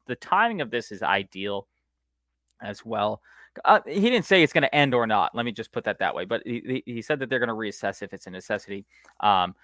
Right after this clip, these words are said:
but you look at some of the l-, next year's the last covid year that we have for all these seventh and twelfth year guys in college basketball.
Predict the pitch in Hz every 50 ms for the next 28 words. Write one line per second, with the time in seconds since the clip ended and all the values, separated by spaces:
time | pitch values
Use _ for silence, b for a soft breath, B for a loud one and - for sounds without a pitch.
0 | b b b b b 131 123 139 147 139 135 - 147 - - - - - 139 127
1 | 127 123 120 117 117 - - 131 123 - 139 131 135 143 139 - - - 143 139
2 | 135 117 - 120 110 113 110 113 110 - - - - 123 123 120 123 123 110 117
3 | 117 117 120 120 127 151 170 _ _ _ - 117 - - 107 98 107 113 107 107
4 | 104 104 104 - _ _ _ - 113 - 107 107 101 101 104 - - - 110 104
5 | - 104 95 - 101 98 - - 110 101 107 - - 110 101 101 101 107 - _
6 | _ - 101 98 101 - 101 92 - 104 95 - - 92 90 98 - - - 110
7 | 107 -